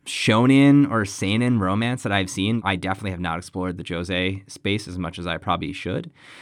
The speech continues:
But at least within shonen or seinen, characters barely ever even end up together, much less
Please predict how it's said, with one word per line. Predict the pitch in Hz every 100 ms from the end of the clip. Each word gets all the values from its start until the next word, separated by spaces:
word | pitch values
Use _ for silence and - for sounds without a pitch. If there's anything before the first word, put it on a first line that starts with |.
| -
But | 139 127
at |
least | 120 180 190
within | 156 151 135
shonen | - 110 127
or | 123
seinen, | - 90 113 147 147 _ -
characters | 185 247 294 208 143 - -
barely | - - 113 135 127
ever | 107 117
even | 101 107 92
end | 90 90
up | 104
together, | - 113 120 135 110
much | 95 101 104 120 - 110
less | 95 98 92